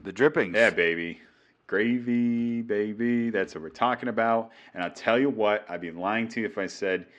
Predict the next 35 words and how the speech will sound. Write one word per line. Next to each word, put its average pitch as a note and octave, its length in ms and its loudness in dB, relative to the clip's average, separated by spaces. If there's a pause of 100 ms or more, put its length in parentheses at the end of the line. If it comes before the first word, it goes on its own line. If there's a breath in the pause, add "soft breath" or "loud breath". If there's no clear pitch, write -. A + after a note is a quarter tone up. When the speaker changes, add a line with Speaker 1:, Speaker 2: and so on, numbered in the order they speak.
(240 soft breath)
Speaker 2:
you're F#2+ 100 -4
not G2+ 300 0
gonna A#2+ 140 -2
build G#2+ 320 0
your G#2 100 -6
team F#2 340 -8
in F2 60 -6
the E2+ 80 -8
middle E2+ 200 -4
rounds. - 440 -16 (360)
That's C#3+ 180 -2
a, F#3 40 -8
that's B2+ 240 0
a F3+ 40 -2
lie. - 260 -2 (600)
It's A2 160 -2
just D3 180 -4
a G#2+ 60 0
lie C3+ 440 2 (360 soft breath)
because A2 400 4
you're A#2 140 0
gonna A#2 120 2
get G#2+ 220 0
your, F#2 300 4 (300)
your F2+ 120 -6
big G2 240 0
players G#2 460 2
in F2+ 120 -8
round D#2+ 220 -8
two, F#2+ 420 -6
one, G2 220 -4 (100)
one F2 160 -10
through F2 160 -20
three, B2+ 560 -2 (300 soft breath)
four, A#2+ 800 2